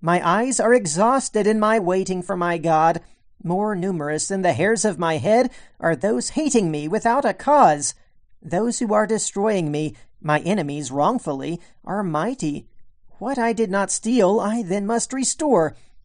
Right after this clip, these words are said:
O God, you yourself know my foolishness, and my guilty deeds are not hidden from you. Let those who wait for you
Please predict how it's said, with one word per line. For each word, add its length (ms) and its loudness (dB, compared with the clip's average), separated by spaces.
O 160 0
God, 480 0
you 180 -2
yourself 680 0
know 300 -4
my 280 -4
foolishness, 720 -6
and 220 2
my 160 2
guilty 440 0
deeds 440 -4
are 60 0
not 240 -2
hidden 260 0
from 200 -4
you. 260 -10
Let 280 -6
those 260 2
who 120 -2
wait 260 -2
for 140 -6
you 360 -4